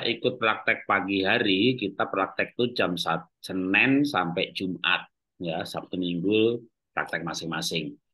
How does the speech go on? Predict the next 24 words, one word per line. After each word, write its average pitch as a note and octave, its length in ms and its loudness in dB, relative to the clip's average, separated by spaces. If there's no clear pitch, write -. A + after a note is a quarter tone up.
Itu E3 240 2
modulnya B2 560 2
semuanya F#2+ 560 0
ada E2+ 160 -2
di E2 240 -2
W C2+ 80 -2
A B1+ 160 -4
Group. - 320 -8
Dan F2+ 160 -2
pagi F#2 320 0
hari G2 240 0
tidak F#2 320 -2
pernah F2 160 0
direkam F#2+ 560 0
karena F2 240 -2
tidak E2 240 -4
pernah E2+ 320 -4
ada E2+ 240 0
hal E2+ 80 2
yang E2+ 240 0
baru E2+ 400 -2
di F2 160 -4
pagi D#2 320 -6
hari, A2 480 2